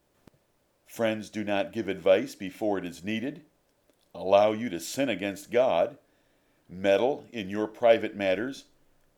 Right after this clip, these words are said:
presume on your time, think about getting rather than giving, share secrets, trivialize matters, have pride, remember past faults,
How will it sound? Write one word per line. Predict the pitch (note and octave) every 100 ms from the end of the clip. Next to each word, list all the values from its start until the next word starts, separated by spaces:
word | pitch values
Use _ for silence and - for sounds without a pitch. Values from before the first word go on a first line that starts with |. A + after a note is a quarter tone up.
| _
presume | B2 G#2 A2 C3+ D3+
on | D3+
your | D#3 E3+
time, | A#2+ G2+ F2+ G#2 B2 _ _ _ _ _ _ _ _
think | - A#2 A#2
about | C#3 B2 A#2 F#2+
getting | A#2+ G2 F#2 A2 F2+
rather | G#2 G#2+
than | F#2+ F#2 F2+
giving, | A#2 A2 E2 G#2+ - _ _ _ _ _ _ _
share | - A2+ A2 C#3
secrets, | - A2 - A2 - - _ _ _ _ _ _
trivialize | - D3+ C3 A#2 F#2 F2+ F2+ F2
matters, | F#2 F2+ F2 B2 - _ _ _ _ _ _
have | - F#2 F2 -
pride, | - A#2 F2 F2 - _ _ _ _ _ _ -
remember | F2 F#2+ A#2+ A#2
past | A2 A#2+ A#2+ A#2+ -
faults, | B2+ G2 A2 - -